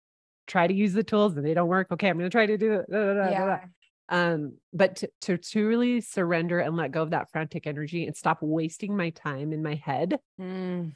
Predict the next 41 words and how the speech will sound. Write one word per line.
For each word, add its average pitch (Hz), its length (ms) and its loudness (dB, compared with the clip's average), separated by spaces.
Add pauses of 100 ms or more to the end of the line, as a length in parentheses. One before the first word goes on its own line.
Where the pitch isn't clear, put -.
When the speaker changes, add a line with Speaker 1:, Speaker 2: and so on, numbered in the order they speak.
(120)
Speaker 1:
I 185 120 4
still 349 240 2
have 349 100 6
to 285 80 2
practice 262 360 4
that. 151 300 2
Speaker 2:
Yeah, 170 360 -2
Speaker 1:
It's, 202 80 4
Speaker 2:
I 254 260 4
Speaker 1:
I 202 60 4
mean, 233 160 6
we 277 100 6
talked, 208 300 4 (120)
even 247 200 8
Speaker 2:
Oh. - 20 6
Speaker 1:
my 226 140 6
period. 214 520 0 (120)
Speaker 2:
Oh, 240 240 6
yeah, 220 120 4
Speaker 1:
When 208 100 2
Speaker 2:
the 254 60 6
Speaker 1:
my 262 40 0
period - 20 -2 (220)
Speaker 2:
period - 80 -8
Speaker 1:
comes 262 160 0
around, 190 300 -2 (320)
the 202 60 -6
frantic 262 420 0
comes 202 240 -4
back 180 340 4
and 196 80 0
I 185 40 2
Speaker 2:
And 190 120 4
Speaker 1:
have 254 80 2
to 277 80 2
be 214 60 0
Speaker 2:
also 202 60 6
Speaker 1:
like, 180 180 2 (120)
"Uh." 226 560 2
Speaker 2:
positive, 262 640 -2
like, 202 160 -6